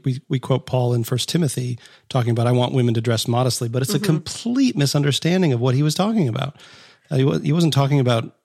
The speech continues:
Speaker 1: um, anything like the messages that we give girls. He was
Speaker 2: Mm-hmm.
Speaker 1: talking about, uh, dressing elaborately, um,
Speaker 2: Yep.
Speaker 1: dress-, dressing to sort of show off wealth,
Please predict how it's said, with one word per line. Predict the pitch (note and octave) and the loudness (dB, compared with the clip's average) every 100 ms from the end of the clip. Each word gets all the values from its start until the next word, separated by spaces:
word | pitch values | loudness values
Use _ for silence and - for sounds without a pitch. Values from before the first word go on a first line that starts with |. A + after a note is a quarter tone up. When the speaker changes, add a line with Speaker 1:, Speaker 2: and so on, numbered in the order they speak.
| - | -4
Speaker 1:
um, | A#2 A#2 A2+ G#2 - C3 | -2 -2 -6 -12 -8 0
anything | D#3 D#3 B2 | 0 2 0
like | B2 D3 - | 0 -2 -6
the | - | -2
messages | A#2 A#2+ B2+ B2 A2 | -2 -2 -2 -4 -4
that | C3 | -4
we | B2+ | -4
give | A#2 A#2+ A2+ - _ _ _ - | -4 -4 -6 -16 _ _ _ -8
girls. | E3 - B2+ | -4 -2 -2
He | C3 | -4
was | A#2+ | -2
Speaker 2:
Mm-hmm. | C3 | -4
Speaker 1:
talking | C3 C#3+ | 0 0
about, | B2 A#2 - - - | 0 -2 -4 -16 -8
uh, | C3+ A#2 | -4 -4
dressing | A#2 B2+ - C3 A2+ - - _ - | -2 -2 0 -2 -2 -6 -20 _ -4
elaborately, | C3+ C3 D#3 D3 B2+ C3 B2+ - - - - _ | -2 0 2 0 0 -4 -6 -12 -20 -20 -20 _
um, | - B2+ B2 A#2 | 0 2 2 0
Speaker 2:
Yep. | B2 B2+ | -2 -2
Speaker 1:
dress-, | C3 C3+ | -2 -2
dressing | C#3 C3+ A#2+ C#3 B2 | 0 0 2 0 0
to | C3 | -2
sort | - B2 | 0 -2
of | |
show | - - C3+ B2 | -2 0 0 2
off | A#2+ A#2+ | 0 0
wealth, | C3+ E3 A#2 - | 0 0 -4 -8